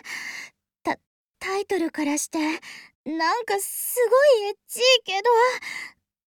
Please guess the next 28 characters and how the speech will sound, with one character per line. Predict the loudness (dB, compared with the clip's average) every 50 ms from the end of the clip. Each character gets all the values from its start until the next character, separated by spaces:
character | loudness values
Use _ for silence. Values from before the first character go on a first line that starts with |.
| _ _ _ _ 2
あ、 | 2 2 2 _ _ _ _ _ _ _ _ _ _ _ _ 2
私 | 2 4 6 6 4 4 4
た | 2 0 2
ち | 2 2
に | 2 4 6
会 | 6 6 6
う |
た | 6 4 2
め | 4 4
に | 4 4 2 2
ソ | 0 -4 0 2 2 4
フ | 4
ト | 4 2 2
が | 2 2 -2
必 | -4 -6 -2 2 2
要 | 2 2
み | 2 0 0
た | 0 2 2
い | 2 0
な | 0 0
ん | 2
で、 | 2 2 0 0 -2 -12 -20 -20 _ _ _ _ _ _ _ _ _ _
よ、 | -4
よ | -4 -4 -4 _ _ _ _ _ _ _ _ _ _ _ _
ろ | -8 -2 2 4 6 6 6 6 4
し | 4 4
く | 4 6 6 6 4 4 2
ね。 | -4